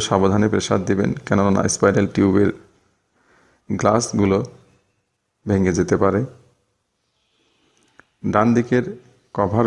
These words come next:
বেসটি খুলতে গেলে ঠিক একই রকম প্রেসার দিয়ে এটি খুলতে হবে।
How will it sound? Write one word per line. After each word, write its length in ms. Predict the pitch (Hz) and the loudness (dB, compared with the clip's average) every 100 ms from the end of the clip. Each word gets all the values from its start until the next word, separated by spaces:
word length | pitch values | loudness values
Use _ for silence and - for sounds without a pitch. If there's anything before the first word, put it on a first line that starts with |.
| 107 | 2
বেসটি 340 | 107 - 113 110 - | 0 0 0 0 -2
খুলতে 260 | - 95 107 110 | -4 0 2 2
গেলে 220 | 113 98 139 - _ - | 2 2 -2 -14 _ -8
ঠিক 140 | 123 - 101 | -6 -4 -2
একই 180 | 117 113 | 2 2
রকম 220 | 107 101 95 - - _ _ _ _ _ _ _ _ _ _ _ _ _ _ _ _ _ _ _ | 2 0 -2 -6 -18 _ _ _ _ _ _ _ _ _ _ _ _ _ _ _ _ _ _ _
প্রেসার 320 | - 104 110 104 104 | -4 -2 0 0 2
দিয়ে 160 | 127 98 95 | 2 4 0
এটি 140 | - - | -2 -2
খুলতে 220 | 98 85 92 | -2 0 -2
হবে। 200 | - - | -4 -8